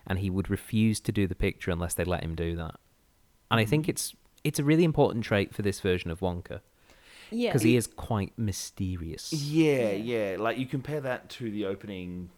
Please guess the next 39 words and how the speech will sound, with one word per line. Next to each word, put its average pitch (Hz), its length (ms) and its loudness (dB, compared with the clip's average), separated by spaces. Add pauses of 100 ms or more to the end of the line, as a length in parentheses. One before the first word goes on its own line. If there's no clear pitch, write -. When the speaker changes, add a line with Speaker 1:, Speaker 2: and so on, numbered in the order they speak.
(240)
Speaker 2:
of 90 440 -6
the 90 380 -12
other 98 220 -6
Tim, 90 280 -14
the 90 80 -14
Tim 101 180 -12
Burton 95 400 -8
one 76 280 -14
Speaker 3:
Mm. 98 220 -6
Speaker 2:
as 78 180 -14
well, 90 360 -6
where 80 460 -12 (480)
they 110 120 -2
do 110 160 -6
the 98 120 -8
whole 90 500 -8
big 92 180 -10
show 95 480 -4
to 87 260 -10
celebrate 90 440 -8
him 98 100 -12
being 101 300 -6
there, 78 240 -8
and 101 120 -8
then 95 100 -10
he's 90 200 -16
just - 240 -14
in 104 140 -8
the 92 140 -12
audience 85 420 -12
next - 280 -10
to 90 140 -10
him, 78 140 -12
like, 78 140 -12
Speaker 1:
Mm. 92 80 -6
Speaker 2:
giggling 82 340 -10
and 80 140 -14
laughing. 87 640 -12
Speaker 1:
Yeah. 98 160 -2